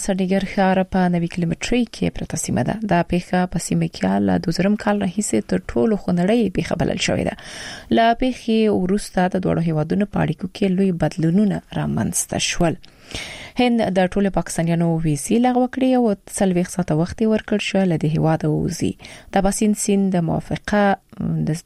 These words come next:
د اوبو موافقه چې په نولس سوه شپېتم کال کې د هند او پاکستان ترمنځ د نړیوال بانک په منځګړیتوب لاسلیک شوی و، د هند لخوا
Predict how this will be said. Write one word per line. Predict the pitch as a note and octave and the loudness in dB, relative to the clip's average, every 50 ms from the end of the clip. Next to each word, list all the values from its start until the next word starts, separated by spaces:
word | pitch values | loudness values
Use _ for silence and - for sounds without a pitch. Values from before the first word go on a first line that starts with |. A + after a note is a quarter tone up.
| - E3 | -2 2
د | E3 E3 | 2 2
اوبو | D#3+ D#3+ - G#3+ G3+ F3 | 2 2 2 2 2 2
موافقه | D#3+ D3+ D3 - D#3 - - D#3 | -2 -4 -4 -4 -4 -2 -2 -4
چې | D3+ - - - E3+ D#3 D#3 - | -4 -4 -4 -2 -2 -2 -2 -2
په | - D#3+ D#3+ E3 | -2 -2 0 0
نولس | F3 F3 F3 E3+ - - | 2 2 2 0 0 -2
سوه | E3 E3 - | -4 -4 -2
شپېتم | - - E3+ - - G3+ F#3+ - - - | -2 -4 -2 0 0 0 0 -2 -2 -2
کال | F3+ E3+ E3+ F3+ F#3 - | 0 0 0 0 -2 -2
کې | - A3 - | -4 -2 0
د | F3 E3+ | 0 0
هند | F3+ F3+ E3 | 0 0 0
او | E3+ - | -2 -4
پاکستان | D#3+ - - - - F#3+ G3 G3 F3+ - - - - - - - - - - - - E3 E3+ D#3 - - | -6 -6 -4 -2 0 2 2 0 0 -2 -6 -14 -18 -16 -16 -16 -16 -18 -10 -4 -2 0 0 0 0 0
ترمنځ | E3+ D#3+ D#3+ D#3+ E3+ F3+ F#3+ F#3 - - - - E3+ D#3+ | 0 2 2 2 4 4 2 2 0 -4 -6 -2 0 0
د | D3+ D3+ D#3 | 2 2 0
نړیوال | D3+ D3+ D3+ D#3 D#3 D#3 D#3 D#3+ - D#3 | 0 0 2 2 2 2 0 0 0 0
بانک | D#3 D#3 D#3 - - | 0 0 -2 -2 -2
په | - D3+ D3+ D3+ | -2 -2 0 0
منځګړیتوب | D3 D3 D3 - - - C#3+ D3 C#3 - - A3 A3+ A3+ A3+ G#3+ | -2 -2 -4 -4 -2 -2 -2 -2 -2 -2 -2 0 0 2 2 0
لاسلیک | G#3 - - G#3+ G3+ - - | 0 0 -2 -4 -4 -4 -2
شوی | - G#3+ G#3 | 0 2 2
و، | G3+ G3+ A3 A#3 G#3 F3+ E3+ | 2 2 2 2 0 0 2
د | D#3+ F3 | 2 2
هند | E3+ E3 D#3 | 2 0 -2
لخوا | - - G3+ G#3 | -2 0 0 0